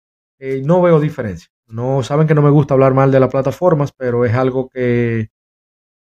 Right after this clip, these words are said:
lo veo totalmente innecesario, ese cambio que ellos han hecho. No le caigan atrás a eso, que puede ser que donde usted esté no estén los signos de pesos o no haya dinámica y usted haga más dinero de lo que va a hacer donde está la dinámica. Póngase usted que usted la cogió la dinámica,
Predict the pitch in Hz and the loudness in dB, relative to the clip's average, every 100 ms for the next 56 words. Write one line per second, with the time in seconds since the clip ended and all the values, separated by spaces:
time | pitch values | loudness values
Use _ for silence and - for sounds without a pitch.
0 | _ _ 139 127 151 151 151 139 151 143 | _ _ -4 0 4 2 0 -4 -2 -2
1 | 135 127 123 117 110 120 120 113 113 113 | -4 -6 -6 -6 -4 0 2 4 2 0
2 | 117 120 117 117 113 110 123 156 143 135 | -6 -4 0 -2 -2 -4 -2 -2 -2 -10
3 | 127 135 156 165 143 139 135 127 120 123 | -16 -2 2 2 2 -2 -2 -2 -6 -4
4 | 123 135 147 - 143 _ _ _ _ - | 0 2 2 0 -10 _ _ _ _ -6
5 | 120 120 117 113 131 139 - 131 - 120 | -2 0 -2 -2 0 0 -2 -10 -2 0
6 | 117 113 - 117 - 139 127 113 139 131 | 0 -2 -4 -8 -6 -4 -4 -4 -4 -4
7 | 113 135 131 117 131 120 131 110 110 117 | -4 -2 -2 -2 -4 -2 -2 -2 -8 -8
8 | 117 123 123 127 131 175 180 160 113 - | -4 -2 0 0 0 0 -2 -2 -4 -6
9 | 123 123 120 117 147 139 147 135 165 233 | -8 -8 -8 -8 -6 -6 -8 -6 -2 -2
10 | 285 285 _ _ _ _ 127 120 120 123 | -2 -8 _ _ _ _ -4 -2 0 0
11 | 127 - 156 139 120 113 117 117 117 113 | 0 0 0 0 0 -4 -6 -4 -2 -2
12 | 110 110 110 - 151 165 165 175 165 160 | -2 -4 -8 -6 -4 -2 -4 -4 -4 -2
13 | 170 170 151 156 147 127 131 139 110 | -2 -2 0 2 2 0 0 -4 -6